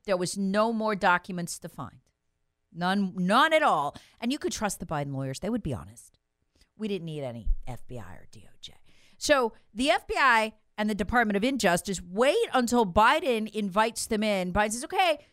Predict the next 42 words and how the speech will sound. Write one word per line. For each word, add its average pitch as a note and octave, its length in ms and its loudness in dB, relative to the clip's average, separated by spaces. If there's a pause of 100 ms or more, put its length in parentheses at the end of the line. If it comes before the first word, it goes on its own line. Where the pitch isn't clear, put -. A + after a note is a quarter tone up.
you C#4 100 -8
can C#4+ 200 -4
come A#3+ 260 0
in A3 140 0
and, G#3 180 -4 (100)
and G3 140 -2
check F#3+ 280 0
the F3+ 60 -14
crime D#3+ 320 -4
scene E3 300 -8
now." C#3 220 -12 (1400)
Okay, F#3+ 340 0
you've D#3+ 200 -8
had F#3+ 180 2
a - 20 0
month F#3 200 -4
to - 60 -18
clean G3 220 -6
it F#3+ 40 0
up. F#3 160 0
Okay, G3+ 200 -4
good. E3+ 260 -4
That, D#3+ 200 -6
yeah, D#3 120 0
it's - 100 -8
cleaned G3 240 -4
up. D3 100 -6 (320)
And A3 140 2
then A#3 160 4
they A3 100 2
find G3+ 340 0
these F#3+ 140 -4
documents. - 720 -12 (1200)
What? E4 960 -12 (2000)
I C#4+ 80 4
mean, F#4 160 0
this B4 140 0
doesn't E4+ 320 -6
pass B3+ 280 2
the A3+ 100 -10
smell G#3+ 240 -2
test F#3+ 340 -2